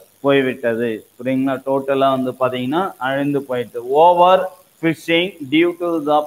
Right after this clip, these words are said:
population, the pressure leads to the many marine fishes, uh, population declining around the world. அதே மாதிரி வந்து பாத்தீங்கன்னா, மக்கள்,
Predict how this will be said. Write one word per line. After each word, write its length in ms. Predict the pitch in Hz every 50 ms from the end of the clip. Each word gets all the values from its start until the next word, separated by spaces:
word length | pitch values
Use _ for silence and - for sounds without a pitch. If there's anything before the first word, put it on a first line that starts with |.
| -
population, 760 | 147 143 151 - - 160 160 156 151 139 - 156 160 170 185 - _ _ _ _ _ -
the 160 | 139 147 143 143 -
pressure 460 | 151 160 147 - - 175 175 180 185 165
leads 300 | 151 151 165 175 175 - - -
to 200 | 165 165 156 147
the 240 | 143 151 156 170 165 151
many 400 | 139 143 147 151 160 170 175 175 - - 139 139
marine 280 | 143 147 156 156 156 156
fishes, 460 | - 139 123 - - 147 147 151 156 151 - -
uh, 260 | 151 151 139 131 127 113 - - - - _ _ _ -
population 720 | 147 147 151 147 156 156 151 151 143 - 160 165 165 147 123
declining 640 | 143 143 143 143 156 156 156 151 151 156 156 160 156 -
around 520 | 127 127 131 131 143 147 147 147 143 139 131
the 220 | 151 170 202 208 - - - _ _ _ 113
world. 440 | 123 135 139 139 135 127 117 104 95 101 - _
அதே 320 | - 131 147 170 190 202
மாதிரி 380 | 202 196 185 175 160 160 151 143
வந்து 260 | 139 143 156 160 156 156
பாத்தீங்கன்னா, 380 | 151 143 139 143 139 160 170
மக்கள், 600 | 156 143 143 143 139 - - 185 175 160 131 -